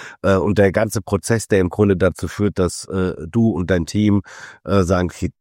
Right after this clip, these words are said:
das ist jetzt der Manager, dem wir diese Anlageklasse anvertrauen, weil er wirklich bewiesen hat, unter allen möglichen Umständen, dass er das sehr gut macht. Und da steckt eine Menge Arbeit drin. Ähm, das darf man, darf man nicht vergessen.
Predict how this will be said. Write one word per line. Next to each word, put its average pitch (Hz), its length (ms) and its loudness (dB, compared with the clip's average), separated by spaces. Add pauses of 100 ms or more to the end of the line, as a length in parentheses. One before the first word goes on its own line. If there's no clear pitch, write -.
(300)
das 104 180 0
ist 101 120 -2
jetzt 95 220 -2
der 92 80 2
Manager, 90 440 0
dem 85 220 2
wir 85 80 2
diese 80 260 0
Anlageklasse 82 720 -2
anvertrauen, 78 640 -2
weil 76 120 2
er 71 120 0
wirklich - 340 -6
bewiesen 76 500 -2
hat, 71 220 -2 (440)
unter 71 320 -2
allen 78 240 0
möglichen 76 440 -4
Umständen, 71 520 -2
dass 71 160 -2
er 73 60 2
das 67 180 -4
sehr 76 140 2
gut 71 220 -4
macht. 76 200 -2
Und 80 100 -4
da 78 80 -4
steckt - 280 -4
eine 87 80 0
Menge 87 280 0
Arbeit 78 360 -2
drin. 71 320 0 (480)
Ähm, 78 400 0
das - 180 -2
darf 80 220 -4
man, 80 280 0
darf 82 180 -4
man 85 100 0
nicht 82 100 -4
vergessen. 71 380 -4